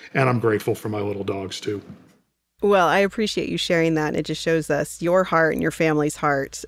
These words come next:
Speaker 2: that you are a foster fail.
Speaker 1: Multiple times.
Speaker 2: <laughs> Multiple times. But I want to start looking a little bit backward. You know, you spent twenty-three years in the United States Air Force before you started another career focused on nonprofits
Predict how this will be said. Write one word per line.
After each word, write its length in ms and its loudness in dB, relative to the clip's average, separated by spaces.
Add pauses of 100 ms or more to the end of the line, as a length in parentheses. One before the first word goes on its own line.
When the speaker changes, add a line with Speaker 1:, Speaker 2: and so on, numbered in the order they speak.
Speaker 2:
that 360 0
you 140 4
are 120 4
a 60 2
foster 360 -2
fail. 340 -2 (100)
Speaker 1:
Multiple 400 6
times. 500 2 (180)
Speaker 2:
<laughs> 180 -2
Multiple 340 -2
times. 760 -6 (760)
But 100 4
I 60 4
want 240 4
to 60 -4
start 480 2 (240)
looking 320 4
a 80 4
little 260 4
bit 180 2
backward. 540 0
You 60 2
know, 60 6
you 180 0
spent 600 0
twenty-three 540 2
years 280 0
in 80 -2
the 60 6
United 260 2
States 280 -2
Air 200 -2
Force 580 0 (380)
before 420 6
you 180 2
started 640 4
another 320 4
career 560 4
focused 320 0
on 120 4
nonprofits 920 0